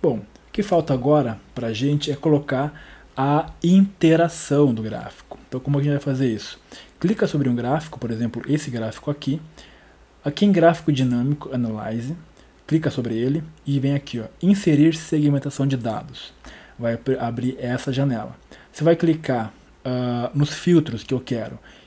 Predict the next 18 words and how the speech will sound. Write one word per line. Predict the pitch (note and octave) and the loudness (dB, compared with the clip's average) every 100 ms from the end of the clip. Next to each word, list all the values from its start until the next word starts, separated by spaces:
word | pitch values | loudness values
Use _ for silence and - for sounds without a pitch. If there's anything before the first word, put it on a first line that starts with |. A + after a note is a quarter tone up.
| - | -10
Então | C3 D3 | 0 2
eu | C#3+ | 4
quero | D3 D3+ | 4 4
um | C#3+ | 2
filtro | - C3 B2 | 0 0 0
por | - D#3+ D#3+ | 0 4 6
região, | C#3+ G#2+ A#2+ C3+ A#3 - - - - _ - - - - | 4 4 2 2 2 -2 -16 -20 -20 _ -20 -20 -20 -8
eu | - | -2
quero | D#3 D3 | 2 4
um | D3 | 2
filtro | - C3+ B2+ B2 | 2 0 2 -2
por | - B2 | -4 -4
produto, | A#2+ E3+ C#3+ C3+ D#3+ - - _ _ - - - - | 0 0 2 2 0 -4 -20 _ _ -20 -20 -18 2
eu | G3 | 4
quero | G3 E3 | 6 4
um | E3+ | 2
filtro | - - C3+ D3+ - | -2 0 2 2 -2
por | - - B2+ | -6 -2 -2